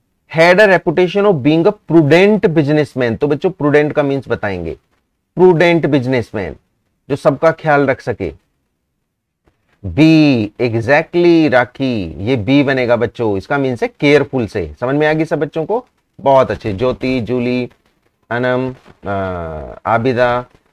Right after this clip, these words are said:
सबिया, अंजू, बिल्कुल ठीक है बच्चों। ये क्या बनेगा हमारा? केयरफुल, राइट एवरीवन? अगला देखते हैं। अब देखो ये इडियम्स फ्रेजेस हैं बच्चों आपकी। I have recently changed my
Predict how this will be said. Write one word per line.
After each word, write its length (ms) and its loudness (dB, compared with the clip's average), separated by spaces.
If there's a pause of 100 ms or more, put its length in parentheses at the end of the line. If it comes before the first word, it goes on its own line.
(140)
सबिया, 640 -2 (560)
अंजू, 380 -2
बिल्कुल 320 -2
ठीक 200 -6
है 60 -4
बच्चों। 280 -10
ये 140 -2
क्या 180 2
बनेगा 320 -2
हमारा? 240 -2 (140)
केयरफुल, 500 -6 (540)
राइट 160 2
एवरीवन? 400 -2 (440)
अगला 260 2
देखते 320 -4
हैं। 200 -6 (800)
अब 100 4
देखो 180 6
ये 120 6
इडियम्स 320 4
फ्रेजेस 420 -2
हैं 160 -4
बच्चों 260 -2
आपकी। 300 -2
I 240 2
have 220 2
recently 560 -2
changed 380 -2
my 140 0